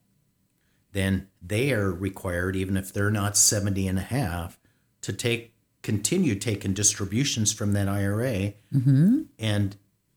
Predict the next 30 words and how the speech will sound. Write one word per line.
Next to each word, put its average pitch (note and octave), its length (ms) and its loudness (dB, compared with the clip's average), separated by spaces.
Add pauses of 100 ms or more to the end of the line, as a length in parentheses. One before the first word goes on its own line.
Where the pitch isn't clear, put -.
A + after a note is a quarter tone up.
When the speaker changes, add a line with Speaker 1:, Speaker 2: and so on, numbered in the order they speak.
(480)
Speaker 1:
about G2+ 180 -10
twenty A2+ 220 -2
years A#2 340 2
ago, G2 320 2
it G2+ 80 -8
was G#2+ 220 0
changed G#2+ 440 -2
where G#2+ 120 0
they G2+ 140 0
could G2+ 360 -4 (340)
stretch - 760 6
those G#2 680 4 (100)
possibly G#2 560 2
over A2 200 0
their G#2+ 200 0
lifetime. B2 520 -4 (380)
Speaker 2:
Right. B2 240 -2
So - 140 6
you E3+ 160 4
could F3+ 160 2
Speaker 1:
And G3+ 80 4
Speaker 2:
actually F#3 460 2
Speaker 1:
take E3 60 2
the F3+ 100 6
Speaker 2:
do F3 100 8
Speaker 1:
minimum. G2 580 4
Speaker 2:
three A3 560 4
different F#3+ 640 4
ways, B2 500 2
right? C#3 400 2